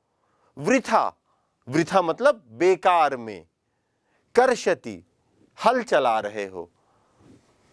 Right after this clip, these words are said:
इति, ऐसा। मेघ जो है वो बादल को बहुत स्पष्ट रूप से समझाते हैं कि हे किसान, आपको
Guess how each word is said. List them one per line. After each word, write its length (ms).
इति, 460
ऐसा। 340
मेघ 480
जो 140
है 340
वो 120
बादल 420
को 280
बहुत 280
स्पष्ट 440
रूप 220
से 180
समझाते 580
हैं 280
कि 100
हे 200
किसान, 500
आपको 580